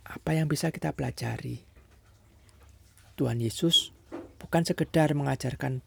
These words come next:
bahwa doa yang benar adalah harus di pagi-pagi benar dan di tempat su-,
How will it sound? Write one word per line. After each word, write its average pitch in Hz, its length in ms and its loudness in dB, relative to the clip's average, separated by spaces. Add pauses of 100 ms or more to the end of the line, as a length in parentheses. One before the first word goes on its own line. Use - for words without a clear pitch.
bahwa 123 320 -2 (400)
doa 143 320 2
yang 147 160 2
benar 131 480 0 (400)
adalah 123 320 2 (160)
harus 147 320 4 (160)
di - 80 -4
pagi-pagi 165 720 0
benar 147 400 0 (400)
dan 170 160 0
di 170 160 2
tempat 143 320 -2
su-, - 160 -16